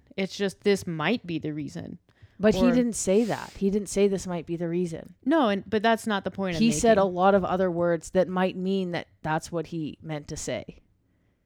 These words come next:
Speaker 1: Yeah, it just, it's, you have to listen to it and be willing to do some of your own thinking instead of just be, waiting to be told.
Speaker 2: Well, no, first you have to translate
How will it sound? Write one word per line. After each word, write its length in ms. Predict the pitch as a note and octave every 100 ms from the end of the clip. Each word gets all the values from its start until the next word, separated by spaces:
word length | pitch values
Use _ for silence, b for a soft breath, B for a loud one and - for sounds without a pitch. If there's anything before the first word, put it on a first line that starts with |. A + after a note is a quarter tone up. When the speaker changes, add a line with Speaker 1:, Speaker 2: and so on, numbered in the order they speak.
| _ _ _ _
Speaker 1:
Yeah, 180 | - B3
it 100 | F#3+
just, 180 | G#3 F#3+
it's, 360 | - G3+ - - _ _ _ _ _ _ _ _ _ _ -
you 140 | A3
have 220 | A3 B3
to 80 | C4
listen 320 | A3 A3 A3
to 140 | G#3+ G3
it 120 | F#3
and 140 | G3
be 100 | G3
willing 320 | F#3+ F#3+ G3 F#3
to 60 |
do 220 | F3 F#3 F3+
some 160 | G3
of 80 | F#3+
your 140 | F3 E3
own 240 | F3 E3+
thinking 480 | D#3 D3 - C3+ F3 _ _ _ _ _
instead 320 | - F#3+ F#3+ F3+
of 100 | F3
just 220 | F#3+ - _ -
be, 80 | F3+
waiting 480 | F3+ F#3 F3+ F3+ F3
to 100 | -
be 340 | E3+ E3+ D#3+ - _ _ _
told. 340 | - F#3 E3
Speaker 2:
Well, 100 | A3+
no, 140 | B3+ A#3+
first 280 | - B3+ -
you 60 |
have 200 | C4 A#3+ -
to 80 |
translate 800 | F#3 - G3 G3 F#3 D3 A#2 -